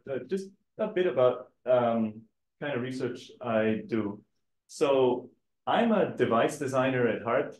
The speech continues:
<laughs> and a theorist at heart. So maybe I feel some camaraderie with you. Uh, but I spent, uh, the better part of the last fifteen years, uh, working on devices that enable s-, some sort of system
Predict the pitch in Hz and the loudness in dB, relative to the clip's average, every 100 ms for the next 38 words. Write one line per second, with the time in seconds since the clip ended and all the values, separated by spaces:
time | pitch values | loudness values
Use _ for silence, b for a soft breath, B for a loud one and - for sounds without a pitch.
0 | _ _ _ 143 - 147 127 123 151 165 | _ _ _ -8 -6 -2 -2 0 4 6
1 | 165 160 147 131 156 - - 120 135 156 | 6 4 0 0 -2 -2 -4 -2 0 0
2 | 160 151 - _ _ 131 127 127 151 143 | 0 0 -2 _ _ -2 0 2 2 2
3 | 139 131 - 139 127 139 139 131 117 120 | -2 -2 -2 2 4 4 4 0 2 0
4 | 120 113 123 190 - - _ _ _ - | 0 -2 0 0 -2 -10 _ _ _ -4
5 | 131 127 120 113 135 151 208 - 214 196 | 2 2 2 2 2 2 -2 -2 -2 -4
6 | - - 131 113 120 120 - _ _ _ | -10 -4 0 2 0 -2 -6 _ _ _
7 | 147 170 - 143 143 120 120 123 - 147 | -4 -4 -2 0 0 0 0 0 -4 -8
8 | 139 139 120 123 135 123 - _ _ _ | -6 -4 0 0 -2 -4 -8 _ _ _
9 | - 120 123 143 147 139 127 123 117 110 | -6 -2 0 0 -2 -6 -4 -2 0 0
10 | 117 147 143 135 127 123 117 113 123 131 | 2 0 0 -4 -2 0 2 2 0 0
11 | 131 123 - - - 165 156 151 131 127 | 0 0 0 -14 -8 -6 -2 -2 -2 -4
12 | - 147 - 127 120 113 | -6 -6 -4 -2 -2 -4